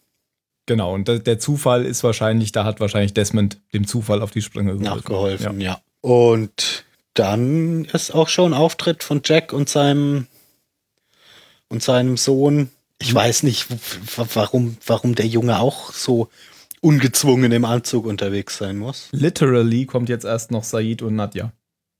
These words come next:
Speaker 2: Literally.
Speaker 1: Also Said und, und Nadja, die Szene kommt
Speaker 2: Ach
Speaker 1: erst
Speaker 2: so.
Speaker 1: noch.
Speaker 2: Ja, äh, ja, gut. Die, die Sawyer und hier Miles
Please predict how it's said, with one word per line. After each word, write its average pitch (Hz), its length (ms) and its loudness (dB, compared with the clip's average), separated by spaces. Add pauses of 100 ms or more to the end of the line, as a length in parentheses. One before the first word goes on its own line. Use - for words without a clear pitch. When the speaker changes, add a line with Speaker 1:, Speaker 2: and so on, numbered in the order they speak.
(540)
Speaker 2:
Literally. - 480 -20 (1200)
Speaker 1:
Also 113 160 0
Said 113 320 0
und, 113 300 2
und 113 80 4
Nadja, 104 280 2
die 101 120 -2
Szene 95 240 -4
kommt 95 160 -2
Speaker 2:
Ach - 40 0
Speaker 1:
erst 92 120 -2
Speaker 2:
so. 156 360 4
Speaker 1:
noch. 104 60 -12 (720)
Speaker 2:
Ja, 117 580 4 (220)
äh, 127 300 0
ja, 120 460 2
gut. 113 500 -2
Die, 113 100 -4 (280)
die 123 280 -10
Sawyer 131 560 2
und 120 300 0
hier 113 480 0
Miles 110 680 -4